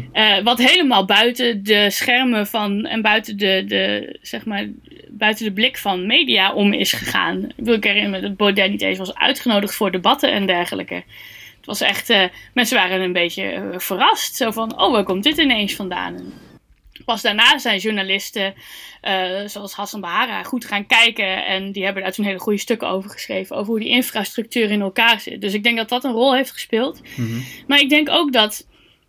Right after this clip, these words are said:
Speaker 1: eh, dat er een groep, eh, ehm, een groep kiezers in Nederland is die heel erg gevoelig is voor,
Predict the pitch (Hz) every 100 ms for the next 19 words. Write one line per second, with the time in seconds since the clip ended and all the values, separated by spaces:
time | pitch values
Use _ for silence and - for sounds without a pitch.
0 | - - 254 254 294 277 240 214 - 254
1 | - 247 - 202 208 196 202 - 214 190
2 | 185 180 - - 240 - - - - 247
3 | 233 262 214 190 - 202 208 202 196 185
4 | 190 190 220 226 202 220 214 208 196 240
5 | - 247 208 196 185 - - 202 196 185